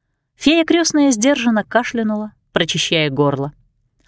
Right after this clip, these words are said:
«Я просто проходила мимо и случайно заметила в саду Малефисенту, которая отрабатывала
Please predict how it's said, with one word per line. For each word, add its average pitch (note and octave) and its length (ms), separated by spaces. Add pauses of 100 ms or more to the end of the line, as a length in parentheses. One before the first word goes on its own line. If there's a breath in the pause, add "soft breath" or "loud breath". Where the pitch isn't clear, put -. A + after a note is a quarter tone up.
(600)
«Я C4+ 460
просто A#3+ 420
проходила F#3+ 540
мимо G3 460 (100)
и F3+ 140
случайно A3 500
заметила C#4 460
в - 40
саду C#4 280
Малефисенту, C#4 800
которая F#3+ 460
отрабатывала G3 760